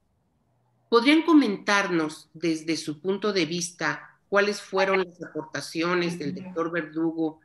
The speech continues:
sobre este tema y si estas han tenido impacto en el trabajo bibliotecario de las universidades públicas?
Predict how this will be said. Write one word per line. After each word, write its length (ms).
sobre 300
este 180
tema 480
y 140
si 240
estas 380
han 160
tenido 400
impacto 600
en 120
el 100
trabajo 460
bibliotecario 960
de 120
las 200
universidades 600
públicas? 720